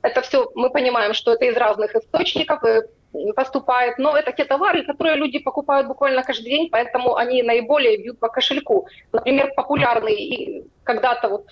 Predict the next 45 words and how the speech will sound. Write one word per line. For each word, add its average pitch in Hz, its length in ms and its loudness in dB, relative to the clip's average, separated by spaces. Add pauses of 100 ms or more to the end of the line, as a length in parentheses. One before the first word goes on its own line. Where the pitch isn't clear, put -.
(140)
недорогой 247 500 2
хек 381 320 -2
теперь 285 280 -4
стоит 277 300 0
четыреста - 480 -2
рублей 220 300 2
за 269 120 0
килограмм. 220 580 0 (720)
Э, 220 340 4
мандарины 277 720 -2 (200)
тоже, 262 260 2
которые 226 340 2
были 226 200 0
совсем 233 380 0
недавно 226 440 2
доступны, 226 520 0 (180)
э, 208 160 0
всем, 392 380 -2
теперь, 320 340 0
э, 226 360 2
люди 262 240 0
шутят, 311 360 0 (180)
горько 277 360 0
шутят 359 360 0
о 247 60 0
том, 285 200 0
что - 180 0
это 240 160 2
скоро 262 380 0
станет, 247 380 -2
э, 220 280 2 (200)
новогодним 240 560 0
деликатесом, 233 640 0
как 226 200 -4
когда-то 233 360 0
в 214 60 -4
советское 233 500 0
время, 220 280 2
потому 226 260 -4
что - 160 -2
они 226 160 0
подорожали 220 580 2
на 220 120 0
семьдесят 233 480 -2
процентов. 214 560 -2